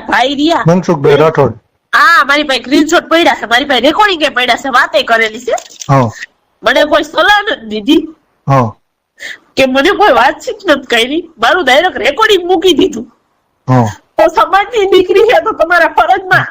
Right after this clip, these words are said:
Speaker 2: કઈ
Speaker 1: હું અત્યારે
Speaker 2: બાબતનું
Speaker 1: તમને
Speaker 2: રેકોર્ડિંગ મૂક્યું, બેન?
Speaker 1: હા.
Speaker 2: કઈ બાબતનું રેકોર્ડિંગ મૂક્યું એને?
Speaker 1: ફ્રોડ થઈ હતી મારી હારે, પહેલા મેં બીજાનો વિશ્વાસ કર્યો હતો.
Speaker 2: હા.
Speaker 1: એમાં આઈસા બાવાજીનો વીડિયો રાજકોટનો તમે જોઈ લેજો.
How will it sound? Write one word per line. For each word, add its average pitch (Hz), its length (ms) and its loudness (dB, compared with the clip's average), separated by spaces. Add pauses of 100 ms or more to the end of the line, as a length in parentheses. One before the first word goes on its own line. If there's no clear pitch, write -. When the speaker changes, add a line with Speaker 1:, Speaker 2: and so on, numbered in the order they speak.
Speaker 2:
કઈ 381 80 2
Speaker 1:
હું 392 100 4
અત્યારે 415 40 4
Speaker 2:
બાબતનું 381 280 4
Speaker 1:
તમને 170 240 2
Speaker 2:
રેકોર્ડિંગ 160 320 2
મૂક્યું, 151 260 2
બેન? 139 240 0 (880)
Speaker 1:
હા. 226 240 4 (580)
Speaker 2:
કઈ 208 160 4
બાબતનું 196 440 2
રેકોર્ડિંગ 170 380 2
મૂક્યું 151 320 2
એને? 156 220 0 (1080)
Speaker 1:
ફ્રોડ 302 380 2
થઈ 320 300 0
હતી 349 160 0
મારી 214 340 2
હારે, 214 260 2
પહેલા 240 400 2
મેં 214 200 -4
બીજાનો 240 460 -2
વિશ્વાસ 277 360 0 (120)
કર્યો 359 280 2
હતો. 226 360 -2 (300)
Speaker 2:
હા. 123 220 2 (1080)
Speaker 1:
એમાં 226 220 0
આઈસા 294 320 0
બાવાજીનો 240 640 0
વીડિયો 269 360 2
રાજકોટનો 240 580 -2
તમે 247 220 -4
જોઈ 285 280 2
લેજો. 311 300 2